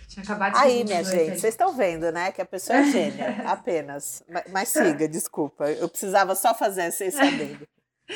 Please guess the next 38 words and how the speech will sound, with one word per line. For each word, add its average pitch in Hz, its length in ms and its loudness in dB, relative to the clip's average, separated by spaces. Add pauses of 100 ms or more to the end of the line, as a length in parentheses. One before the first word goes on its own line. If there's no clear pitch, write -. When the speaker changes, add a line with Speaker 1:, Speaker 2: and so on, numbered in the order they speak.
(300)
Speaker 1:
Não, 294 200 6
imagina, 302 600 4
imagina, 254 400 -2
assim. 214 340 -4
E 220 80 -4
aí, 262 140 -2
uma 339 200 2
coisa 330 420 2
que 247 680 -4
me 233 160 0
ajudou, 214 480 0
né, 214 140 -2
no 214 100 -2
meio 208 240 0
do 208 80 -6
caminho, 233 520 -2
né? 214 320 -6 (240)
Ah, 320 140 4
vou 269 100 2
só 320 140 0
logo 262 240 0
terminar 233 260 -2
de 208 80 -4
falar 208 120 -2
sobre 208 160 -2
a - 40 -2
vida 202 100 -2
acadêmica, 233 420 -4
eu 247 220 -4 (100)
concluí 240 480 -2
letras. 269 640 -2 (880)
E 285 400 8
quando 370 240 6
Speaker 2:
Muito - 100 6
bem. 247 100 4
Speaker 1:
acabou, 247 380 6
né, 233 520 0
eu, 226 600 2